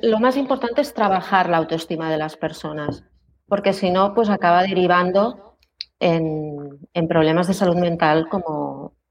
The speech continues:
puede ser una autoestima ge-, ah, perdón, una ansiedad generalizada,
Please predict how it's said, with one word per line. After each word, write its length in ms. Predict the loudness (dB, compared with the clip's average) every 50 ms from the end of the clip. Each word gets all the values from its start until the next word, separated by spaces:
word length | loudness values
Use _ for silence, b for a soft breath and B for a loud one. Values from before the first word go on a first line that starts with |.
| _ _
puede 240 | -6 -6 -4 -6
ser 240 | -2 0 0 2 2
una 160 | 2 2 2
autoestima 840 | 0 0 0 0 0 0 2 2 2 4 4 4 4 4 4 2 0
ge-, 300 | -2 -2 -2 -2 -2 -2
ah, 100 | -4 -4 -4 -4 -6 -8 -4 -2
perdón, 300 | -2 0 2 2 0 0
una 120 | 0 -2
ansiedad 380 | -2 0 2 4 4 4 2 2
generalizada, 1200 | -2 -2 -2 0 2 2 2 0 -2 0 0 2 2 4 4 4 4 4 2 2 0 -4 -8 B